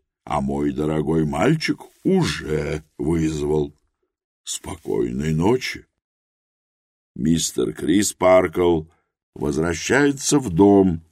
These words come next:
держа в руках шляпу, которая так легко и незаметно приобрела право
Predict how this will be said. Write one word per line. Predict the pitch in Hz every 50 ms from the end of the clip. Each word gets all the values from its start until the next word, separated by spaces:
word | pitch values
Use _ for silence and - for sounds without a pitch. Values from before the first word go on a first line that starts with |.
| _ _
держа | - - 85 85 85 82 80 76 80 82 80 78
в | 76
руках | 78 80 73 - 78 69 69 65 -
шляпу, | - - - - 50 65 78 90 107 120 117 - 120 113 113 107 - _ _ _ _ -
которая | - 55 - 78 71 71 71 71
так | 71 76 65 - - -
легко | 78 78 76 - - - - 95 110 117
и | 120 127 120
незаметно | 120 123 120 110 110 117 113 110 101 98 104 101 - - 101 101 98
приобрела | 82 - 92 80 76 73 71 65 62 69 71 71 69 71 69 64
право | - - - 62 65 71 76 76 78 78 78 80